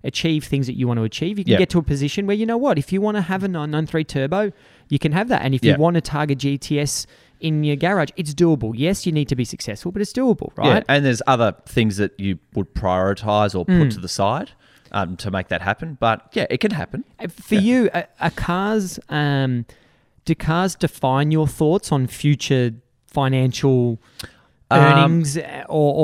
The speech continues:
Speaker 1: or, like,
Speaker 2: It's an interesting
Speaker 1: what's the
Speaker 2: question.
Speaker 1: mentality?
Speaker 2: I, I, 'cause I,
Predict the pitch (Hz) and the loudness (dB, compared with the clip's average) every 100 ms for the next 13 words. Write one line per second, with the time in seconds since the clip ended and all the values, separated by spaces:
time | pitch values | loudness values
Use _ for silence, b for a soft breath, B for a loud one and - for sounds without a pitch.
0 | 151 175 143 - - _ 151 160 190 220 | 4 4 2 0 -14 _ -2 0 0 0
1 | 269 - 123 - - 220 180 170 170 175 | -2 -4 0 2 2 2 2 2 2 2
2 | 127 101 - 143 151 - 135 151 143 - | 0 -4 -2 2 2 2 2 4 2 0
3 | 131 135 135 | 2 4 4